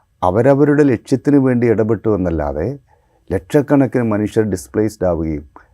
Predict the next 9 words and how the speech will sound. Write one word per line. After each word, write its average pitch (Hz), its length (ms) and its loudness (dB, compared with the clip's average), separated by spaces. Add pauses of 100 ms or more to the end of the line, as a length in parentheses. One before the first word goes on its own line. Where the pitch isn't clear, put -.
(100)
അഭയാർത്ഥികളാക്കുകയും 98 960 0
ചെയ്യപ്പെട്ട 85 460 -6 (640)
ആ 95 300 -4
ആഭ്യന്തര 95 460 -4
യുദ്ധം 98 340 -2
അവസാനിപ്പിക്കുന്നതിന് 113 960 -4
വേണ്ടി 85 460 -4 (340)
ഒരു 80 140 -2
ഇടപെടൽ, 82 440 -4